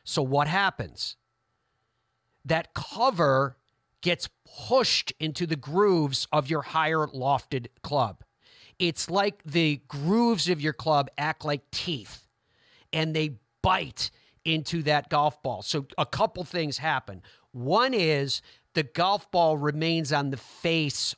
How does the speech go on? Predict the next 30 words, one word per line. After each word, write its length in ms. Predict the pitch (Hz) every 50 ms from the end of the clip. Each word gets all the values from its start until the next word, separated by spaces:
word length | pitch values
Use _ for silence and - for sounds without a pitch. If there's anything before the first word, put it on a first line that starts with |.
| _ -
longer 760 | 127 123 135 143 147 151 147 147 143 123 110 95 82 - - _ _ _ _ _ _ _ _ _ _ _ _ _ _ _ _ _ _ _ _ _ _ _ _ _ _ _ _ -
because 380 | 160 151 - 175 175 156 110
the 80 | 131 151
grooves 560 | 120 - 127 143 165 180 175 170 160 135 -
are 100 | 143 135
biting 520 | 127 110 - 156 147 151 151 143 143 143 139
into 480 | 147 151 151 151 - - - 139 127
it. 120 | 113 110 - - - - - -
And 180 | 165 156 151 147
the 60 | 151
golf 420 | - - - 175 180 196 190 -
ball, 420 | - 196 185 175 165 156 156 - _ -
as 560 | 139 156 170 190 196 202 202 202 202 - - -
it 200 | 175 180 175 -
is 200 | 170 170 165 143
going 340 | - - 175 165 165 165 151
through 320 | - - 160 175 170 165 151
this 240 | 143 151 139 -
dynamic 640 | - - 143 135 143 147 143 143 143 135 135 135 _
process, 560 | - 208 208 185 - - 151 139 135 123 - - - - - - _
is 240 | 165 156 143 127 - - -
rolling 720 | 139 123 131 143 160 175 196 202 196 190 175 170 165 170 - _ _ -
up 240 | 190 214 214 - -
the 200 | 160 147 156 139
face 420 | - - 160 147 143 135 - - - 160
as 200 | 147 147 127 139
well 320 | 139 160 160 151 143 139 135
and 160 | 139 135 120
generating 640 | 107 135 151 160 160 156 147 143 139 139 131 127 120
spin. 680 | - - - - - - 170 160 143 127 104 95 -